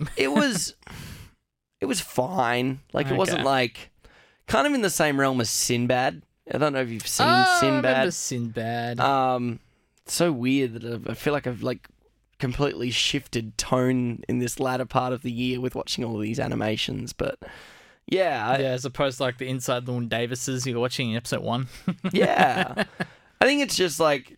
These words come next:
Speaker 2: we talked about this on the show. We haven't done an animated film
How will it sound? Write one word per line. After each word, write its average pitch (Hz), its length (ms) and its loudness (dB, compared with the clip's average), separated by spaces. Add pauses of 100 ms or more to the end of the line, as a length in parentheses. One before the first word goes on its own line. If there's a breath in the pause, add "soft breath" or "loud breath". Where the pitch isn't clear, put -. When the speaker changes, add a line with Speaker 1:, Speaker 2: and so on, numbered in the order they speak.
(600)
Speaker 2:
we 202 160 -2
talked 214 300 -2
about 143 200 0
this 127 140 -6
on 139 80 0
the 131 60 0
show. 139 240 4
We 127 100 -2
haven't 160 340 0
done 143 200 4
an 120 100 2
animated 117 680 0 (200)
film - 540 0